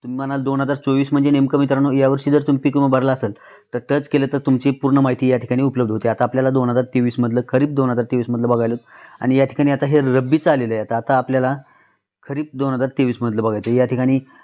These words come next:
अ, रब्बीच्या जागेवर खरीप करा आणि खरीप केल्यानंतर खाली, अ, पिकं पूर्णपणे तुम्हाला दिसतील. तर आता या ठिकाणी मित्रांनो, आपण या ठिकाणी जसं पुन्हा त-, वर घेतान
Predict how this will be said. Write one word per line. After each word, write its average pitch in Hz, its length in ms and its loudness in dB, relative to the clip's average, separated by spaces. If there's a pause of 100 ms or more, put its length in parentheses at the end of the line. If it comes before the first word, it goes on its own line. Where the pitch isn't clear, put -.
(160)
अ, 120 340 -6 (340)
रब्बीच्या 127 380 -2
जागेवर 135 280 0
खरीप 135 260 0
करा 139 200 2
आणि 135 320 -4
खरीप 139 320 -2
केल्यानंतर 131 640 0
खाली, 131 400 0 (600)
अ, 120 400 -4 (240)
पिकं 139 500 2 (280)
पूर्णपणे 131 460 0
तुम्हाला 127 420 2
दिसतील. 127 440 -4 (520)
तर 123 60 -12
आता 131 300 -6 (120)
या 127 220 -2
ठिकाणी 131 300 -2
मित्रांनो, 127 520 -2
आपण 139 280 0
या 143 220 2
ठिकाणी 147 340 2
जसं 127 360 -2
पुन्हा 151 280 2
त-, - 20 2
वर 139 260 2
घेतान 139 400 0